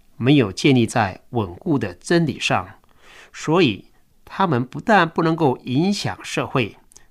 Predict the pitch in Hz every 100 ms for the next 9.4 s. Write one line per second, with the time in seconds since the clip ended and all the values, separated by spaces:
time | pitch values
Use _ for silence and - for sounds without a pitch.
0 | _ - 98 87 - 185 131 - - -
1 | 135 143 107 147 139 - 139 82 _ _
2 | - _ _ - - 139 120 113 123 -
3 | 175 147 120 - 196 156 185 151 113 -
4 | 165 - 135 95 _ _ _ 98 107 135
5 | 107 - - - 143 98 123 110 90 117
6 | 98 - 92 - - _ _ _ - -
7 | _ _ 165 147 147 147 147 147 220 156
8 | 151 170 - _ 214 - 139 226 185 117
9 | 131 123 98